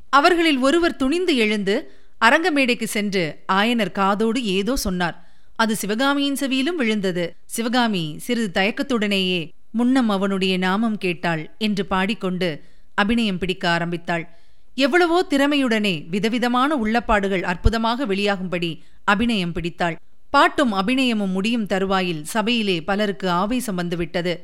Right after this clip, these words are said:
ஒரு வயது சென்ற கிழவர் எழுந்து நின்று, "நடராஜா, நடராஜா, நர்த்தன சுந்தர நடராஜா" என்று பாடிக்கொண்டே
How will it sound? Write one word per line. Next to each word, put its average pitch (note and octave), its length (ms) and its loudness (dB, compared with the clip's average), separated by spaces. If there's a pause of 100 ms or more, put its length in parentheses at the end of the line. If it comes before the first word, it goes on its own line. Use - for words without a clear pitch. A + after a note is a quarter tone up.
ஒரு B3+ 200 0
வயது B3+ 340 2
சென்ற D#4+ 260 -2
கிழவர் C4 360 0
எழுந்து B3 280 0
நின்று, G#3+ 500 -2 (200)
"நடராஜா, A3+ 640 2
நடராஜா, A3 640 0
நர்த்தன G3+ 460 -2
சுந்தர B3 420 0
நடராஜா" A#3 640 2
என்று G#3+ 540 0
பாடிக்கொண்டே G3+ 760 0